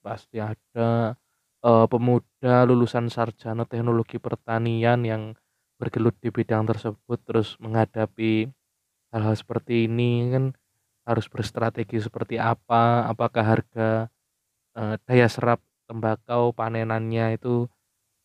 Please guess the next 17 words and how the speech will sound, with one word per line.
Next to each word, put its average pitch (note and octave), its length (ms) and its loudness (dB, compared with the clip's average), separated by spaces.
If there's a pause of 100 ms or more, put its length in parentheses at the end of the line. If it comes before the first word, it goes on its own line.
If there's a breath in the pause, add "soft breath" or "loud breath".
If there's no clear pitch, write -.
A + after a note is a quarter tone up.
(240)
eh, A2+ 160 4
yang A2 80 2
diperlukan A2+ 480 0
yang A2+ 160 2
seperti - 400 -4
apa, A2+ 240 -4
kalau A#2 160 2
misalnya A2 320 -4
per-, B2 160 -8
perlu A2+ 240 -2
dirajang A2+ 720 -2
tembakau A2+ 400 -6
kering A2+ 240 -2
yang A2 80 -6
sudah A2 240 -4
rajang A2+ 560 0
misalnya, A2 880 -6